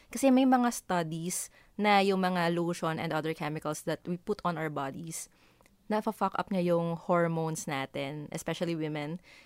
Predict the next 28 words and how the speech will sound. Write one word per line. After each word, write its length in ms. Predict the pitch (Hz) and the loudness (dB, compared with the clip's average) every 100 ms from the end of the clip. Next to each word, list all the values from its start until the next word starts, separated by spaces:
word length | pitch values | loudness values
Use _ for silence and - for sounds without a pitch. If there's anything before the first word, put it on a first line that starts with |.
| _ | _
endocrine 460 | - 170 175 - 165 | -2 0 0 -2 -4
system 400 | - 156 - 156 | -4 -6 -4 -4
natin. 500 | 156 139 - 151 160 - _ _ _ | -2 -4 -2 -2 -4 -8 _ _ _
Meron 240 | 247 294 294 | 4 6 6
pa 80 | 285 | 4
ngang 180 | 285 | 2
findings 640 | - 196 190 175 170 180 - | 2 2 2 2 0 -2 0
na 160 | 180 | 0
sa 120 | 175 | 2
mga 280 | 220 220 214 | 2 2 2
lugar 420 | 208 170 160 156 | 2 2 0 0
kung 160 | 180 202 | -2 -4
saan 460 | 196 - 180 180 180 | -4 0 2 2 2
yung 500 | 180 180 175 175 175 _ _ _ _ | 2 2 0 -2 -4 _ _ _ _
adolescent 680 | 180 185 196 196 - 185 175 - - | 0 6 6 4 2 0 -2 -6 -8
women 460 | 185 190 180 170 170 | 0 2 4 2 0
nila, 500 | 156 156 160 170 214 - - | 0 -2 -2 -2 -6 -10 -10
mga 240 | 196 190 190 | -2 0 0
tween, 480 | - 214 190 190 185 | -2 -2 0 0 0
ganyan, 580 | 170 160 165 156 156 170 - _ _ _ | -2 -2 -2 -2 -4 -6 -12 _ _ _
hindi 320 | - 220 208 208 | 0 2 2 0
gumagamit 720 | 220 214 196 185 175 175 175 190 | 0 2 4 4 4 0 -2 -2
ng 240 | 180 175 170 170 170 170 165 165 - _ _ _ _ _ _ | 0 0 0 -2 -2 -4 -4 -6 -12 _ _ _ _ _ _
lotions 840 | 185 196 208 - 196 190 185 190 - | 2 2 2 2 4 6 4 0 0
or 140 | 175 | 0
mass-produced 800 | 170 165 160 - 165 160 156 - | 2 0 0 -4 -4 -4 -4 -8
shampoos, 840 | - 185 175 175 - 180 170 170 | -4 0 0 -2 -2 -4 -2 -2
soaps, 720 | - - - 160 160 - - | -2 -2 0 0 -2 -4 -10